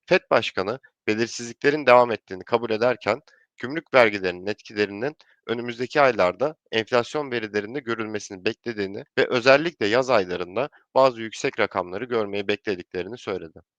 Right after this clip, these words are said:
A B D tarafındaki diğer önemli haber Trump'ın üç nokta dört trilyon dolarlık mali paketinin Temsilciler Meclisi tarafından onaylanması oldu.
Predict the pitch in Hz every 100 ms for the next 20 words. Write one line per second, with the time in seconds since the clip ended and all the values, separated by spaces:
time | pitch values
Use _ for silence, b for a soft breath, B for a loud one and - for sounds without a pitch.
0 | _ 117 117 139 160 190 170 117 - 92
1 | 90 123 156 156 107 92 85 87 120 104
2 | 110 _ _ _ 143 131 - 123 - _
3 | _ 156 - 113 - 101 147 - - 104
4 | 95 92 101 110 98 92 - 117 117 117
5 | - 107 95 87 107 147 _ 123 117 113
6 | 113 131 120 95 87 - - 123 113 95
7 | 117 - 117 113 101 95 92 90 90 82
8 | 78